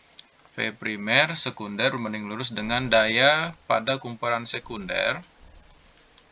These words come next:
P sekunder dengan P primer. Daya, kita lihat daya itu kan V dikali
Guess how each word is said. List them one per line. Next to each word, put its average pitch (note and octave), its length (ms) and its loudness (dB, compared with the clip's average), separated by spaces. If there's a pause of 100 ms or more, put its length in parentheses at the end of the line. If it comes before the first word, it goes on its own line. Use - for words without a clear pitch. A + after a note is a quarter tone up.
(500)
P C3 240 6
sekunder A#2 560 -4
dengan A#2 400 -4 (1900)
P C3+ 240 4
primer. C3+ 560 2 (2000)
Daya, A2 320 4
kita A#2 240 2
lihat C#3+ 160 8
daya B2 320 4
itu A#2+ 240 -4
kan D3+ 240 -4
V D3+ 320 4
dikali B2 480 0